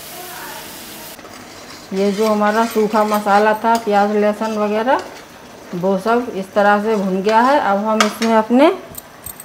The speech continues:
मसाले डालेंगे। हल्दी पाउडर आधी चम्मच से भी कम है,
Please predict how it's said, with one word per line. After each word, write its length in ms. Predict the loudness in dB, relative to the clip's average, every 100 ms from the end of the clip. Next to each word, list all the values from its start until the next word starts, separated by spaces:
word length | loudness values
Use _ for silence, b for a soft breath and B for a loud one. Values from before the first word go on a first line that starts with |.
| -20 -20 -20 -20 -20 -20 -18 -6
मसाले 460 | -4 -2 0 2 2
डालेंगे। 600 | 4 4 4 4 2 0 -6 -20 -20 -20 -18 -16 -8
हल्दी 280 | -4 0 2
पाउडर 440 | 4 4 4 0 -2 -16 -8
आधी 280 | -4 -2 -2
चम्मच 360 | 0 0 2 2
से 200 | 4 4
भी 180 | 4 4
कम 280 | 6 6
है, 340 | 6 4 0